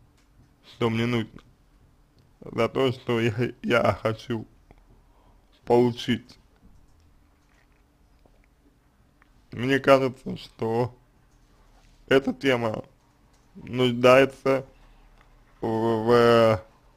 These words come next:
проработке. Вот. С другой стороны, с другой стороны,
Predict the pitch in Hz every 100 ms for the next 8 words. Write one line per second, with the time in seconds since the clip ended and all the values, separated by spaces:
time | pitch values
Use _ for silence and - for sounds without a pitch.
0 | _ _ _ _ _ _ - 127 127 120
1 | 123 - - 98 - _ _ _ _ _
2 | _ _ _ _ _ _ _ _ _ _
3 | 120 110 110 - - - _ _ _ _
4 | _ _ _ _ _ _ _ _ _ _
5 | _ _ _ _ _ _ _ _ _ _
6 | _ _ _ _ _ _ - 139 160 196
7 | 226 - 208 190 185 160 123 - - -
8 | _ _ - 120 131 135 117 117 117 113
9 | 113 113